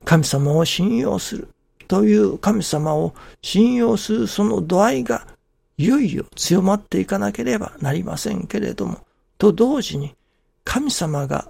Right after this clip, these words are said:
私どもを信用してくださる。信頼を寄せてくださる。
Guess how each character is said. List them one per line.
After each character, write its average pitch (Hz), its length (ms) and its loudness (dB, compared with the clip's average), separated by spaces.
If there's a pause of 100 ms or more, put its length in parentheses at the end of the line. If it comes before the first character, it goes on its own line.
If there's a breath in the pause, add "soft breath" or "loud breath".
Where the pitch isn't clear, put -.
私 233 640 -4
ど 226 140 2
も 214 260 4
を - 100 -2 (240)
信 196 320 0
用 - 220 0
し - 100 -10
て - 120 -8
く - 80 -20
だ - 120 -10
さ - 160 -10
る。 - 60 -16 (680 soft breath)
信 196 340 2
頼 196 360 2
を - 80 0
寄 - 140 0
せ - 140 -4
て - 160 -6
く - 80 -16
だ - 120 -10
さ - 140 -10
る。 - 140 -18